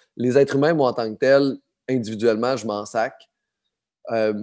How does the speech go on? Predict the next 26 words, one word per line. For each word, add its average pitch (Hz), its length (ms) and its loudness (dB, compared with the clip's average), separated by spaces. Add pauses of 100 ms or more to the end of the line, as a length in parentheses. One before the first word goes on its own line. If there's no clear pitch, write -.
(120)
mais 123 160 -2
je 117 60 -8
pense 123 200 0
qu'il 117 140 -4
y 107 40 -2
a - 20 -6
comme 113 240 -4
des, 113 160 -2
des 110 180 -4
communautés 123 1080 0
ou 110 180 -6
des, 110 260 0
euh, 101 220 -2
qui 101 140 -14
sont 110 120 -2
plus 110 140 -8
ostracisées, 123 560 -2
puis 139 100 -10
ça, 135 160 0
je 113 140 -2
veux 95 80 -4
pas 127 80 4
les 117 120 4
blesser, 107 440 -4
tu - 60 -20
sais. 113 240 -6